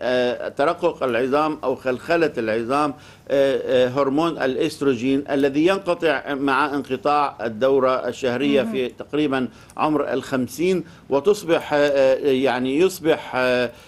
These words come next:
Speaker 1: آه، تعرضهم لهشاشة العظام مساوي لتعرض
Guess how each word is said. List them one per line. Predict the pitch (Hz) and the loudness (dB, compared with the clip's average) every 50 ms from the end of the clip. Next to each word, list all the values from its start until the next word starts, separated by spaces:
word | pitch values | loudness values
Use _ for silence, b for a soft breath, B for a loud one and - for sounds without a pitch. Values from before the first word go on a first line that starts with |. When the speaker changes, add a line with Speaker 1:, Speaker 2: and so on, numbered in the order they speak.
| B B B - | B B B -4
Speaker 1:
آه، | 123 123 123 123 123 123 117 117 120 113 117 120 120 117 117 - - 117 117 | -2 0 2 2 2 0 0 -2 -2 -4 -4 -6 -6 -8 -8 -10 -12 -10 -4
تعرضهم | 139 123 143 151 160 196 196 170 165 156 151 | 0 0 0 2 2 2 2 2 2 2 2
لهشاشة | 151 147 151 151 175 170 160 - 147 143 | 2 2 0 0 0 0 0 0 0 0
العظام | 151 143 165 165 160 156 147 | 2 2 0 0 0 2 0
مساوي | 147 147 - 175 170 170 165 160 160 160 160 - | 0 2 2 2 2 4 4 2 2 0 -2 -2
لتعرض | 143 135 143 143 131 143 135 - - 120 135 151 151 147 147 131 120 | 0 0 2 2 2 0 -2 -2 0 0 0 2 2 2 0 0 -2